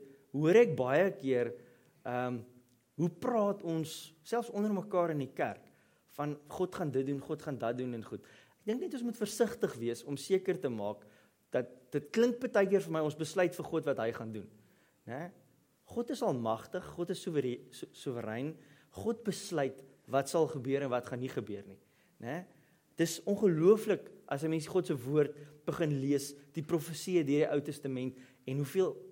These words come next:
alles wat geprofe-, s-, geprofeteer is, hoe dit waar word in die Nuwe Testament. God se woord, dit wat ons hierso lees, dit wat hy sê, gaan gebeur. En ek kyk partykeer hoe ons, en ek self sluit my daarbey in,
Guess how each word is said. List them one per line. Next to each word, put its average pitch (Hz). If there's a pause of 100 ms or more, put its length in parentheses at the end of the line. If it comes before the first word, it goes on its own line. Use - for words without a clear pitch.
(220)
alles 190 (160)
wat 139
geprofe-, 143 (180)
s-, - (200)
geprofeteer 151
is, - (340)
hoe 151
dit 151
waar 135 (120)
word 120 (280)
in 143
die 135
Nuwe 127
Testament. - (480)
God 240
se 190
woord, 131
dit 160
wat 208
ons 185
hierso 147
lees, 113 (200)
dit 196
wat 220
hy 120
sê, 139 (300)
gaan 143
gebeur. 110 (420)
En 165
ek 175
kyk 220
partykeer 196 (480)
hoe 170
ons, 185
en 139
ek - (200)
self 139
sluit 143
my 143
daarbey 135
in, 156